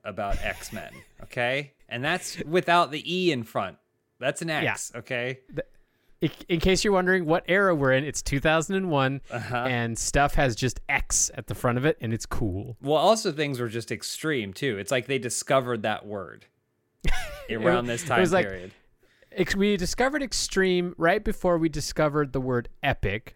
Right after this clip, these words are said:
Speaker 2: and then
Speaker 1: Mm-hmm.
Speaker 2: everything was epic. And I don't know
Speaker 1: Mm-hmm.
Speaker 2: where we're at now other than everything is hard and sad.
Speaker 1: Yeah,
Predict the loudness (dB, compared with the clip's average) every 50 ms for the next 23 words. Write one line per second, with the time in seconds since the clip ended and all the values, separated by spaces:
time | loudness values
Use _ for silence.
0 | _ -6 -2 -2 0 0 0 0 0 2 0 0 0 -2 -2 -2 -2 -4 -6 -6
1 | -2 -2 -2 -2 -2 -4 -4 -4 -6 -6 -2 0 0 2 2 2 4 4 4 4
2 | 4 4 4 4 2 0 -2 -4 0 0 0 0 0 0 0 0 0 0 -2 -2
3 | 0 -2 -2 -2 -2 -2 -2 -4 -2 0 2 2 2 2 0 -2 -4 -4 -4 -4
4 | -4 -4 -8 -12 -14 -16 -20 _ _ _ -4 0 0 0 0